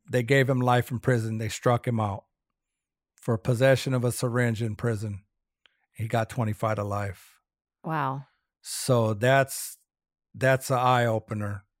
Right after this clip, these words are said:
Speaker 1: That's an eye-opener. It's like, okay.
Speaker 2: Well, and just, you know, you even telling me about the, the process of, like, filing the paperwork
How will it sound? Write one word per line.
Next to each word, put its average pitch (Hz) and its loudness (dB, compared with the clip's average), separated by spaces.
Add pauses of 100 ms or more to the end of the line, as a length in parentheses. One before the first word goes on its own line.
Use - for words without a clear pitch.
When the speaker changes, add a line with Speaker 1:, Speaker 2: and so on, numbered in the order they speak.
(140)
Speaker 1:
That's 117 -4
an 113 -2
eye-opener. 104 -4 (1300)
It's - -10
like, 98 -6
okay. 104 -8 (120)
Speaker 2:
Well, 254 4
and 247 4
just, - 0
you 233 0
know, 226 4
you 202 2
even 220 4
telling 196 0
me 202 2
about 175 0 (340)
the, 175 2 (420)
the 185 -2
process 185 0
of, 175 -2
like, 160 -2 (300)
filing 190 2
the 190 -2
paperwork 175 -2